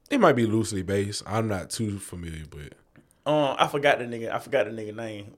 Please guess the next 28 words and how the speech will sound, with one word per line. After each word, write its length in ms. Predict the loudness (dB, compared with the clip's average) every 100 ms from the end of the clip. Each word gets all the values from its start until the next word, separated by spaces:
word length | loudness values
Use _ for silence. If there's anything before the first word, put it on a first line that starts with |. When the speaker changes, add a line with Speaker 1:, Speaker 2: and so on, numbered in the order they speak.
| -10
Speaker 2:
but 380 | -4 -2 -4 -8
I, 180 | -8 -8 -6
I 80 | -4
know 160 | 0 0
that 200 | 0 -2
they 100 | -2
used 180 | -4 -8
to 60 |
kill, 240 | -10 -6 -4
like, 280 | -4 -8 -10
children 420 | -6 -6 -6 -12
and 80 | -14
shit. 300 | -14 -16 -18 _ _ _ _ _ _
But, 540 | -10 -2 0 0 -4 -14 _ -6
ugh, 520 | 0 4 4 2 -2 -8 -16 -14
yes, 420 | 0 6 6 4 0
um, 760 | 2 4 4 2 -2 -10 -12 -14 _ _ _ -6
it, 160 | -4
man, 280 | 0 2 2
hell 240 | 2 2 0
no, 140 | -2
scary 320 | -4 2 4
movies, 340 | 6 4 4 4
bruh. 400 | 8 10 10 4 -8 _ _ _ _
You 120 | -6 6
got 260 | 6 6
the 60 | 2
motherfucking, 800 | 4 4 4 4 2 0 -10